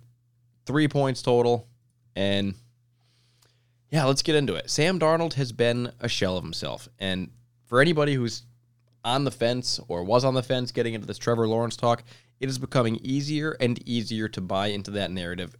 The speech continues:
every single week. Now, it's not a sure thing yet, as we've talked about the Jaguars' record before. But Sam Darnold, I mean, he's a guy that I want to root for more than anything. But for crying out loud, can we see a good performance from him?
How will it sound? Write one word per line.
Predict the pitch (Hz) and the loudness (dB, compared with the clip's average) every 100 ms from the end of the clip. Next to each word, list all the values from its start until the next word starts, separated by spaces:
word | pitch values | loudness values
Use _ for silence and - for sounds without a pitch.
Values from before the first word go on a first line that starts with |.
| - | -2
every | 110 104 98 | -2 0 -2
single | 90 85 80 | -4 -6 -8
week. | 55 - - - | -10 -16 -20 -10
Now, | 92 | -8
it's | - | 0
not | 113 | 2
a | 123 | 2
sure | - 147 | 0 -2
thing | 147 143 131 | -2 -4 0
yet, | 127 | -2
as | 120 | -2
we've | 107 | -2
talked | 113 113 | 2 2
about | 120 | 2
the | 117 | 0
Jaguars' | 113 110 110 113 | 2 2 2 2
record | 110 110 117 | 0 -2 -4
before. | 123 110 92 95 - _ _ _ _ _ _ _ _ _ | -6 -2 -2 -4 -10 _ _ _ _ _ _ _ _ _
But | 107 | -8
Sam | - 165 147 | 0 2 2
Darnold, | 104 110 101 87 | 2 2 0 -4
I | |
mean, | 90 92 | -4 -4
he's | 120 147 | -4 -2
a | |
guy | 120 110 | 2 2
that | 101 - | 0 -2
I | 95 | -2
want | 101 101 | 0 0
to | 98 | -2
root | 104 - | -4 -4
for | 107 107 | -2 0
more | 107 | -2
than | 95 92 | -2 -4
anything. | 110 127 120 143 147 - _ _ _ _ _ _ - | -2 -2 -2 -2 -2 -8 _ _ _ _ _ _ -18
But | 113 | -12
for | 104 | -10
crying | - 135 120 | -2 2 4
out | 98 | 2
loud, | 107 104 | 2 -2
can | - 107 | -2 0
we | 160 | 0
see | - 180 | 0 0
a | 165 | 2
good | 120 147 | 2 0
performance | 127 110 110 131 | 0 2 2 2
from | - 143 147 | 0 0 0
him? | 147 | -2